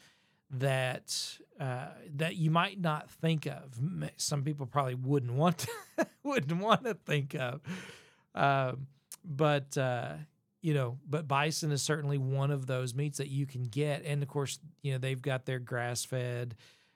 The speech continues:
um, uh, beef. And there's even here in Springfield, we've got Missouri State University,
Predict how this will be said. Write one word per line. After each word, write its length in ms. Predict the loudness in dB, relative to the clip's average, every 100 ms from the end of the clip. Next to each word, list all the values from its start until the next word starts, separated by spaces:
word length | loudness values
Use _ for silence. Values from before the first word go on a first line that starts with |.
| _
um, 580 | -6 -4 -4 -8 -8 -8 -10 _ _ -20 -10
uh, 280 | -8 -8 -8 -8 -4
beef. 440 | -2 0 -2 -6 -14 _ _ _ _
And 400 | 4 4 4 0
there's 360 | 2 2 2 2
even 400 | 2 4 4 2
here 540 | 0 2 4 4 0 0
in 520 | 2 4 4 0 0
Springfield, 480 | -2 0 0 2 0
we've 240 | 2 2
got 200 | 2 0
Missouri 280 | 0 -2 -2
State 260 | 0 -2 -2
University, 800 | -4 -4 -2 -4 -4 -4 -4 -6